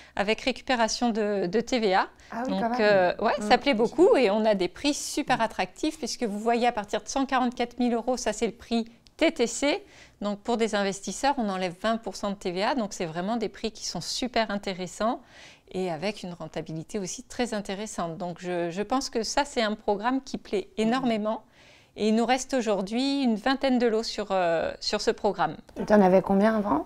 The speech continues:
Speaker 1: Au départ, on en avait quarante-cinq, quarante-cinq
Speaker 2: D'accord.
Speaker 1: petites maisons et il nous reste aussi bien du T deux que du T trois.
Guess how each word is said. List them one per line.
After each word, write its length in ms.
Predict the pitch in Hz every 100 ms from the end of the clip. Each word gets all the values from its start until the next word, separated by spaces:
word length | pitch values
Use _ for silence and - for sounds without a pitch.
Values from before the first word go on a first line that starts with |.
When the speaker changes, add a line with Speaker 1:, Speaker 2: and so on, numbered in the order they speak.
| -
Speaker 1:
Au 100 | -
départ, 260 | 220 226 285
on 80 | 302
en 100 | 254
avait 180 | 226 202
quarante-cinq, 600 | - 294 269 247 208 180
quarante-cinq 440 | - 240 240 262 247
Speaker 2:
D'accord. 140 | 240
Speaker 1:
petites 200 | - -
maisons 300 | 208 180 180
et 100 | 208
il 80 | 214
nous 80 | 233
reste 240 | 240 240
aussi 220 | 277 -
bien 160 | 262 285
du 140 | 262 -
T 160 | 240
deux 160 | 202 240
que 100 | 247
du 160 | 214
T 140 | 214 185
trois. 280 | - 147